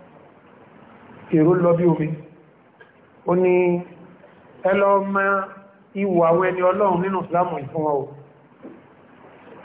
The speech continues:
Àìsì dáwọn ẹni Ọlọ́run mà, òun ló jẹ́ kí wà láyé ọ̀pọ̀. Sheikh Abdul Qadir Jailani, rahimahullah,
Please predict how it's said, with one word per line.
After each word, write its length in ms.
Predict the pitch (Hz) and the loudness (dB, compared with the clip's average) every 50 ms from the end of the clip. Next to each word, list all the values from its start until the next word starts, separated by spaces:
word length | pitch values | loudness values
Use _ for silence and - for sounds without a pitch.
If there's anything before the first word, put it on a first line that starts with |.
| - - - | -20 -10 -4
Àìsì 320 | 170 175 180 175 175 180 165 151 | -2 0 0 0 0 -2 -4 0
dáwọn 240 | 196 233 247 226 208 196 | 2 2 2 2 2 0
ẹni 100 | 196 196 | 0 0
Ọlọ́run 300 | 196 202 214 202 190 185 | 2 2 2 0 0 -2
mà, 80 | 170 151 - - - - - - - _ _ _ _ _ _ _ _ _ _ _ _ _ _ _ _ _ - - _ - | -4 -6 -6 -10 -16 -20 -20 -20 -20 _ _ _ _ _ _ _ _ _ _ _ _ _ _ _ _ _ -20 -20 _ -2
òun 180 | 170 170 175 185 | 2 2 4 4
ló 60 | 202 | 4
jẹ́ 180 | 196 208 208 202 | 4 2 2 2
kí 60 | 208 | 2
wà 120 | 208 180 | 2 2
láyé 240 | 165 170 165 151 156 156 | 2 2 2 0 0 -2
ọ̀pọ̀. 320 | 151 151 - - 143 - - - - - - _ _ _ _ _ _ _ _ _ _ _ _ _ _ _ - - - - - - | -2 -4 -4 -8 -8 -8 -10 -18 -20 -20 -20 _ _ _ _ _ _ _ _ _ _ _ _ _ _ _ -20 -20 -20 -20 -20 -18
Sheikh 240 | - - - 254 254 247 | -10 -4 0 2 2 2
Abdul 220 | 208 196 196 170 | 2 2 0 0
Qadir 320 | 160 196 208 196 208 214 180 160 | 0 0 0 0 0 -2 0 0
Jailani, 420 | 170 156 156 170 175 180 180 180 180 - - - _ _ _ _ _ _ _ _ _ _ _ _ _ _ _ - | -2 0 0 0 0 -2 -2 -6 -10 -14 -20 -20 _ _ _ _ _ _ _ _ _ _ _ _ _ _ _ -2
rahimahullah, 640 | 160 160 165 156 - - 196 185 175 170 170 165 | 0 2 2 2 2 2 2 2 2 2 2 2